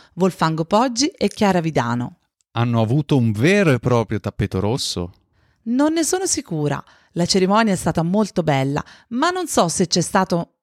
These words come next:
Speaker 1: una passerella come ad esempio quella che c'è al Festival del Cinema di Venezia. Ecco, mi sale una curiosità. Tu sai perché si dice tappeto rosso?
Speaker 2: Beh, si dice tappeto rosso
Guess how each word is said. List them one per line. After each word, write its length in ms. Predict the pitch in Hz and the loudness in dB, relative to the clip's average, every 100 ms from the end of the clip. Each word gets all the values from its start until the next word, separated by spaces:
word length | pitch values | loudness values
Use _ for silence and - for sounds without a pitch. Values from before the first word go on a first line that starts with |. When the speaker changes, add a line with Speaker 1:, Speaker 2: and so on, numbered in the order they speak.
| _ | _
Speaker 1:
una 180 | 196 185 | -4 -2
passerella 800 | 190 175 - 156 175 180 165 - | 0 -2 -2 0 2 2 2 0
come 220 | - 185 | -4 -2
ad 80 | 175 | 0
esempio 400 | 175 208 202 170 | 2 0 0 0
quella 240 | 190 180 | 2 0
che 140 | 165 156 | 0 0
c'è 140 | 185 | 0
al 100 | 160 | 0
Festival 480 | - 185 175 175 156 | 2 0 0 -2 0
del 160 | 160 156 | 0 0
Cinema 340 | 190 165 151 | -2 0 -2
di 100 | 156 | -2
Venezia. 640 | 151 143 131 - - 135 - - - - _ | -2 -2 -4 -6 -4 -4 -4 -20 -20 -20 _
Ecco, 600 | - 392 - - 185 - _ - - | 0 0 0 -2 -2 -4 _ -20 -10
mi 140 | 330 | -8
sale 260 | - 440 370 | 0 0 2
una 140 | 302 | 2
curiosità. 600 | 262 220 190 175 151 135 _ _ _ _ _ | 2 2 0 0 -4 -4 _ _ _ _ _
Tu 100 | - | -2
sai 300 | 440 - 285 | 0 4 2
perché 280 | 190 185 - | 2 -2 -2
si 160 | 180 202 | -4 -4
dice 580 | 196 190 196 180 _ _ | -4 -2 -2 -4 _ _
tappeto 460 | 202 - 214 185 190 | -6 -2 -2 0 0
rosso? 680 | 185 135 - - 147 170 - | 0 -4 -8 -8 -8 -10 0
Speaker 2:
Beh, 220 | 190 139 | 2 2
si 180 | - 143 | 2 0
dice 460 | 143 - 135 127 - | 0 0 0 0 -4
tappeto 480 | - - 180 - | -8 -4 0 2
rosso 640 | 147 120 101 - 95 101 | 2 2 -2 -6 -6 -8